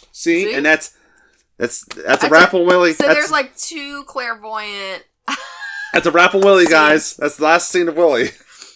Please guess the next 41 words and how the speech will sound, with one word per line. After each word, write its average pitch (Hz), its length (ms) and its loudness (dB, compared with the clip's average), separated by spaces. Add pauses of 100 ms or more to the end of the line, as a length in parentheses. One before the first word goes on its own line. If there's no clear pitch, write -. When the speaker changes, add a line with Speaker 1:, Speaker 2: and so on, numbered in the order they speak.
(840)
Speaker 2:
I 277 100 -2
wonder 359 180 -10 (120)
if - 60 -20
there 285 240 -12
are 180 560 -14
Speaker 1:
Deleted 117 260 -6
Speaker 2:
extra 170 140 -8
Speaker 1:
scenes? 120 160 -14
Speaker 2:
deleted 175 300 -20
scenes 156 340 -20
with 139 220 -20
more, 147 420 -18
more - 80 -20
Speaker 1:
Because 247 500 -2
Speaker 2:
Willie. - 120 -2
Speaker 1:
in 202 80 0
the 185 60 -2
synopsis 196 640 -4
for 170 120 -4
Letterboxd, 143 960 -4 (640)
they 151 100 -2
say 185 560 -2
that 127 500 -2 (600)
little 170 320 2
does 151 240 -2
Eric 147 360 -2
know 127 600 0
that 117 500 -4
his 127 280 -6
new 156 320 -2
girlfriend 147 720 -4
and 123 120 -6
his 120 200 -10
daughter 127 260 -2
are 110 140 -2
Speaker 2:
Daughter. 165 120 -10
Speaker 1:
closer 165 360 0
to - 60 -8
find 131 300 -4
this 113 180 -8
killer. 143 460 -2